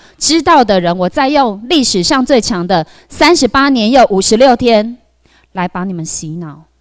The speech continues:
让你们不知道台湾真正的地位，不知道你本土台湾人应该要做些什么事情。三十八年又五十六天，有够不？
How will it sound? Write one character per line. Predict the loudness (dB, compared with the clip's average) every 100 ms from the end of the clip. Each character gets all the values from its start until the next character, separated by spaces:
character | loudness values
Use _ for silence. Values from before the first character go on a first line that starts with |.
| _ _ _ _ _ _ _ _ _ _ _ _ _ _ _ _
让 | -2 0
你 | 0
们 | -4 -6
不 | -6
知 | -6 -4
道 | -4 -4
台 | -6 -6
湾 | -6 -8 -10 -4
真 | -4 -2
正 | -6 -8
的 | -10
地 | -12 -12
位， | -10 -12 -14 _ _ _ _ _ _ _ _ _
不 | -4
知 | -2 -2
道 | -2 -2
你 | -4
本 | -6
土 | -6 -10
台 | -8 -6
湾 | -6 -8
人 | -8 -8
应 | -8
该 | -8
要 | -8 -8
做 | -10
些 | -10 -10
什 | -12
么 | -14
事 | -14 -16
情。 | -18 -20 _ _ _ _ _ _ _ _ _ _
三 | -6 -4 -2
十 | -4
八 | -4
年 | -4 -4
又 | -4
五 | -4
十 | -6
六 | -6 -6
天， | -8
有 | -10 -8
够 | -6 -6
不？ | -8